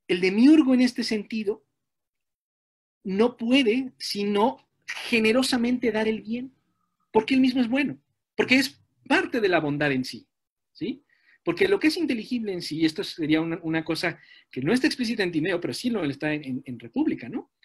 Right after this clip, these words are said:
A ver, no olvidemos, ¿no? El fundamento último de Platón es el bien, no el ser, no la sustancia. Y esto es algo que por eso el neoplatonismo va a retomar muy bien, ¿no? Por eso es el uno bien, y no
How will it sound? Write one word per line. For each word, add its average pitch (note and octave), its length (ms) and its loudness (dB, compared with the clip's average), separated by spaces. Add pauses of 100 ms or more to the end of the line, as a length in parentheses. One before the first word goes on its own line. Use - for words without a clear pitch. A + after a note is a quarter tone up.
(520)
A - 80 -8
ver, E3+ 320 -2
no E3 80 0
olvidemos, A#3+ 380 0
¿no? C4 140 -8
El C#3 120 -8
fundamento F#3 520 -4
último G#3 400 -2
de B2+ 100 -8
Platón C3 280 -6
es B3+ 80 -6
el A2+ 140 -10
bien, F3 340 -6 (540)
no A#2+ 300 -4
el C4+ 120 0
ser, G#3 400 -2
no B2+ 220 -8
la B3 100 -2
sustancia. - 600 -8
Y D3 180 -4
esto B3 220 -4
es A3+ 100 -8
algo C4+ 320 -6 (300)
que C#3+ 120 -4
por D3 140 -2
eso E3 140 -2
el A3+ 60 -2
neoplatonismo D#3 580 -4
va E3 80 2
a - 20 4
retomar C#3 440 -4
muy A#2 160 -12
bien, G#3 340 -6
¿no? A#3+ 180 -10 (180)
Por C#3 100 -6
eso D3 100 -4
es A3 100 -8
el D#3 140 0
uno E3 240 0
bien, F#3+ 320 -2 (380)
y D3 100 -6
no D#3+ 360 2